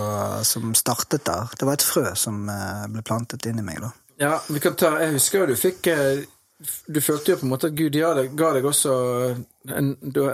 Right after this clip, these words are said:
Speaker 2: du, jeg tror du hadde våknet en natt, liksom, eller et eller annet, og skrevet ned en haug med ting som du følte Gud ga deg som fremtidsbilde for hva du skulle,
Speaker 1: Ja.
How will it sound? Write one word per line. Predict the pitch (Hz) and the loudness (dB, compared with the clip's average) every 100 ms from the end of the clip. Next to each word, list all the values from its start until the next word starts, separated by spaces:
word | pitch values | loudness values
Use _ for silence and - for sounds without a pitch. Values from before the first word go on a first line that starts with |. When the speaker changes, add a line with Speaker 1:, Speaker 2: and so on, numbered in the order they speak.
| 139 | -2
Speaker 2:
du, | 143 147 | 0 0
jeg | |
tror | 135 170 | 0 0
du | 143 | 2
hadde | 131 120 | 0 0
våknet | 110 165 160 | -4 -2 0
en | 147 | 0
natt, | 143 - 127 | -2 -4 -2
liksom, | - 131 | -2 0
eller | 131 127 | 0 0
et | 127 - | -2 -4
eller | 123 | -4
annet, | - | -2
og | 123 | 0
skrevet | - 143 127 | 0 0 0
ned | 139 135 | 0 0
en | 120 | 0
haug | 147 135 | 0 0
med | 127 | -2
ting | 156 135 | -2 0
som | 139 | -2
du | - | -2
følte | 135 - | -4 -4
Gud | 139 135 | -2 0
ga | 131 139 | 2 2
deg | 135 | 0
som | 135 | -2
fremtidsbilde | 131 135 127 139 - 120 113 | -2 -2 0 -2 0 -4 -4
for | - | -4
hva | - 135 | -2 0
du | 123 | 0
skulle, | - 120 107 - _ _ - | 0 0 -2 -12 _ _ -4
Speaker 1:
Ja. | 113 | -4